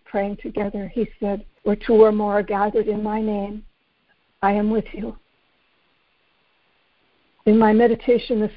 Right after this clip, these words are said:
morning, I asked Jesus what prayer he wanted me to offer as an invitation into the Paschal mystery for us today. And he reminded me that he was a Jew. And during his passion,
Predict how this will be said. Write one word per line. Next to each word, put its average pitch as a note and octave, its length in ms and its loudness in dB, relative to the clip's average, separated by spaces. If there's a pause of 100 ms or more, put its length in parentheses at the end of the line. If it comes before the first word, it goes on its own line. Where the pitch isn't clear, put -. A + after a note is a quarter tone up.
morning, G3+ 380 -8
I G3+ 140 0
asked G#3+ 280 2
Jesus A3 440 -4
what - 180 0
prayer G#3 460 -2 (160)
he A3 100 6
wanted G3+ 320 2
me G#3 180 -2 (120)
to G#3 340 -4 (320)
offer A3 340 2
as F#3 200 0
an G#3+ 100 -2
invitation G3+ 720 -2
into F#3+ 180 -8
the G3+ 120 0
Paschal - 480 -4
mystery G3+ 400 -4
for F#3 180 -2
us F#3 120 -2 (440)
today. G3 500 2 (680)
And G3+ 100 2
he A3+ 140 4
reminded A3+ 640 4
me G3+ 140 2
that G#3 120 2
he A3 120 -4
was G#3 180 0
a G#3+ 60 2
Jew. A#3 480 0 (1000)
And A#3 160 0
during A3 300 4
his G#3 220 -6
passion, A3 600 -4